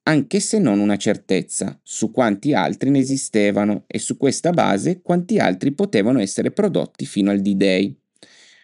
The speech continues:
Dopo la guerra, i documenti tedeschi sequestrati rivelarono incredibilmente che le stime degli statistici erano quasi esatte.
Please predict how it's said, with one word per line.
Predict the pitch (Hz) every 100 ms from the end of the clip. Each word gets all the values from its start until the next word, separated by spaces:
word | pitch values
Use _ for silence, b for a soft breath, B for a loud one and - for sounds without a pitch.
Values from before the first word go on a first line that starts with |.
| b b
Dopo | - - - 107 104
la | 123
guerra, | 143 110 107 117 151 -
i | 107
documenti | 110 113 131 131
tedeschi | 104 156 107 107 -
sequestrati | 135 98 120 139 98 87 98 123 -
rivelarono | 156 175 180 104 92 101
incredibilmente | 127 175 110 101 104 135 110 80 65 - -
che | -
le | 120
stime | 135 - 175 123
degli | 95 98
statistici | 98 123 120 170 - 175 - -
erano | 131 110 110 101
quasi | - 120 123 135 - -
esatte. | 120 98 - _ -